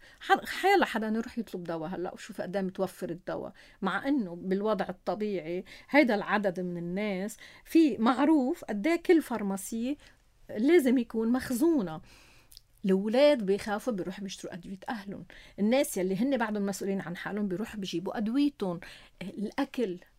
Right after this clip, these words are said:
والشرب، ال-، المخابز ما عاد فينا نفوت، يعني بدنا نجيب نحن ربطة خبز، ما، ما عدنا قادرين نفوت نشتري خبز.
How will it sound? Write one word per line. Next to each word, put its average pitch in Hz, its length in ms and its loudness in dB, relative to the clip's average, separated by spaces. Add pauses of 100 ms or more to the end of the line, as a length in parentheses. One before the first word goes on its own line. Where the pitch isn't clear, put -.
(140)
والشرب، 214 520 -2 (920)
ال-، 185 260 -6
المخابز 214 720 0
ما 330 100 4
عاد 262 380 4
فينا 247 260 0
نفوت، 262 320 -4
يعني 220 320 -4
بدنا 214 220 -2
نجيب 240 220 0
نحن 240 200 -2
ربطة 214 300 -4
خبز، 339 440 0
ما، 226 140 -4 (300)
ما 240 120 2
عدنا 233 380 0
قادرين 214 640 0
نفوت 262 320 -4
نشتري 254 380 -4
خبز. 320 360 -4